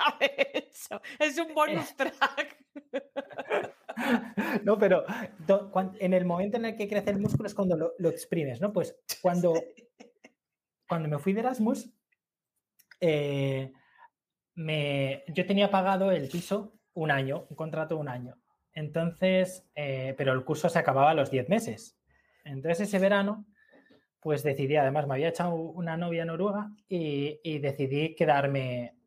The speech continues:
Speaker 2: quedarme en verano, ¿no? Pero me tenía que costear,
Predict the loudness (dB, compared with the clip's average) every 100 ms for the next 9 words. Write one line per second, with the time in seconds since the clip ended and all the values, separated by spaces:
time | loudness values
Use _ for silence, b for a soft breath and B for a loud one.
0 | _ -2 0 0 0 0 0 0 -4 -8
1 | -4 -2 -2 -4 -6 -4 -2 -2 -4 -2
2 | 0 0 -2